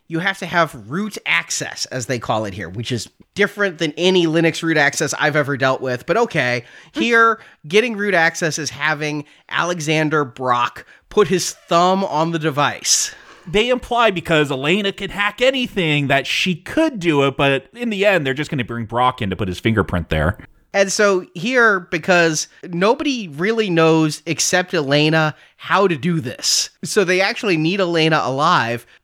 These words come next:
Speaker 1: but they think that because he stole it, Fleming would know how to hack it. And so they try to make him kill somebody.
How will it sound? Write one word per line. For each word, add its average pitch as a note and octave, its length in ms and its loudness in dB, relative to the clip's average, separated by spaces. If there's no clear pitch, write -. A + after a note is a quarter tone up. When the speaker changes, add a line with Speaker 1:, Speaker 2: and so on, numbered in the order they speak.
Speaker 1:
but E3 320 0
they D#3+ 180 2
think A#3 640 0
that F3 200 0
because E3+ 420 0
he D3+ 140 -6
stole F3+ 500 2
it, B2 300 2
Fleming F3+ 640 0
would D3+ 180 -2
know D3+ 220 2
how C#3 260 -2
to C#3 120 -4
hack C#3+ 400 -4
it. D3 280 -2
And C#3 100 -4
so E3 140 0
they D#3 140 -2
try E3+ 260 0
to F3+ 80 -4
make E3+ 220 -2
him D3 120 -4
kill F#3+ 340 -2
somebody. D#3 720 0